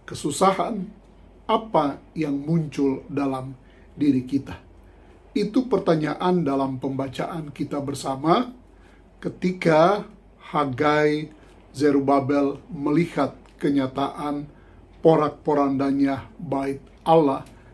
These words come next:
dan kehidupan umat. Apa yang harus mereka lakukan? Di dalam ayat-ayat selanjutnya dikatakan, "Teguhkanlah hatimu." Dengan hati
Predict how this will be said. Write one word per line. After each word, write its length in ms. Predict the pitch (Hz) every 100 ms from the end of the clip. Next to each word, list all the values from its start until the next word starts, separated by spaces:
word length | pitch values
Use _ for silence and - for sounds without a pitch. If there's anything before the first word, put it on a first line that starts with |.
| - -
dan 480 | 147 135 135 131 -
kehidupan 720 | - - 156 143 - 131 127 -
umat. 320 | 165 139 131 - - - - - - -
Apa 480 | 233 - 277 294 247
yang 240 | 208 202
harus 560 | - 214 240 208 - -
mereka 560 | 160 151 143 143 139 - - -
lakukan? 640 | - 139 165 - 143 131 131 - - - - -
Di 80 | 180
dalam 400 | 147 147 147 -
ayat-ayat 800 | 180 175 151 151 - 160 151 135
selanjutnya 640 | - 143 135 139 139 165 151
dikatakan, 800 | 135 139 127 143 - 139 139 127 - -
"Teguhkanlah 1040 | 147 123 165 170 - 147 127 135 135 139 - - - - - -
hatimu." 480 | 143 185 180 147 - - - - - -
Dengan 400 | - 175 180 170
hati 640 | 170 - 165 - - 156